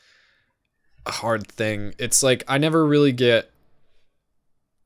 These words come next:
I don't know, I don't know if a show has ever really made me feel that way necessarily. Uh, maybe, uh, podcasts, honestly, are usually more, um, inspiring to me, or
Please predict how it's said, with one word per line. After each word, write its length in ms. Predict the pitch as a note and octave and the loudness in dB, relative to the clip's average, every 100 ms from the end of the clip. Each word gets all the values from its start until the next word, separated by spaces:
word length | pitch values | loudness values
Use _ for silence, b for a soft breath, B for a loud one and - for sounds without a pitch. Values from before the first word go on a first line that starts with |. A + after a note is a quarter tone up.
| _ | _
I 40 | C#3 | -2
don't 120 | G#3+ | 2
know, 280 | A#3 G#3+ F3+ | 4 4 2
I 60 | C#3+ | 0
don't 120 | F#3+ | 0
know 120 | F#3+ | 2
if 120 | F3+ | 0
a 60 | B2 | 0
show 880 | - - - A#2+ G#2 G#2 G2+ G2 G#2+ - _ _ _ _ - | 0 2 2 2 4 4 2 -2 -6 -12 _ _ _ _ -10
has 140 | G#2+ | -6
ever 180 | G2+ F#2+ | -4 -4
really 200 | F#2 F2+ | -4 -6
made 260 | F2+ F2+ F#2 | -6 -8 -8
me 100 | F2 | -12
feel 560 | - - - F#2 F#2+ | -14 -16 -14 -8 -8
that 260 | F2 F2 - | -6 -8 -8
way 220 | F#2 F#2+ | -12 -12
necessarily. 920 | F#2 F2+ - G2+ - F#2 F2+ G2 G2 - - | -8 -6 -2 -2 -2 -6 -8 -10 -12 -14 -16
Uh, 220 | - G#2 A2 | -10 -8 -4
maybe, 520 | A2+ C#3+ D3 C#3 G#2 A#2 | -2 0 0 0 -2 -12
uh, 160 | G2 - B2+ | -12 -12 -10
podcasts, 680 | - D3 D#3 B2 G#2 - G#2 | -2 -2 0 -2 0 0 0
honestly, 580 | G2+ F#2+ - A#2+ B2+ B2 B B B B - | -2 -2 0 0 -2 -4 B B B B -6
are 80 | A2 | -2
usually 420 | A2 G#2+ A2 A2 | 0 0 0 0
more, 560 | G#2+ G#2+ G#2+ A2 A2+ - _ _ _ _ _ | 0 2 4 4 2 -2 _ _ _ _ _
um, 560 | A#2+ G#2 G2 F#2+ G2+ A#2+ _ _ - | -4 -2 -4 -6 -12 -16 _ _ -16
inspiring 800 | A#2+ A2 - A2 A2 A#2+ B2 B2+ - _ | -4 -4 0 2 2 2 0 -6 -10 _
to 140 | - D3+ | -10 -4
me, 360 | C3+ C3+ C3+ | -2 0 -2
or 460 | - A2+ G#2+ G#2 | -2 -2 0 0